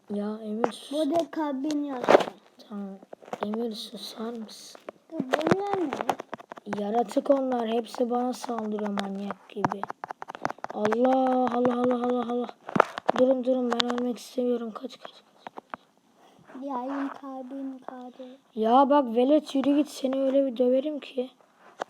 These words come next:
Speaker 1: Aa, sopam da yok. Kapıyı kapatacak bir şeyim de yok, öleceğim. Hiç ıskalamamam lazım. Bir tane ıskalarsam giderim. Ya gidin be. Neyse,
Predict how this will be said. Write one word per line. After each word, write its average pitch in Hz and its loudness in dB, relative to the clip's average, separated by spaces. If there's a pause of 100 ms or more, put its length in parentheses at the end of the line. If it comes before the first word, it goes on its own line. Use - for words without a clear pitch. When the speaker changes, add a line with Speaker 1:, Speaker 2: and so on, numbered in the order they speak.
(120)
Speaker 1:
Aa, 262 -2
sopam 233 -8
da 202 -6
yok. 196 -8 (1900)
Kapıyı 226 -8
kapatacak 233 -2
bir 226 -4
şeyim 254 -2
de 262 4
yok, 254 0
öleceğim. 220 -2 (600)
Hiç 220 -2
ıskalamamam 226 -2
lazım. 226 -2
Bir 220 -4
tane 226 -6
ıskalarsam 226 -6
giderim. 220 -4 (1040)
Ya 220 2 (100)
gidin 254 8 (140)
be. 190 -2 (3750)
Neyse, 240 -8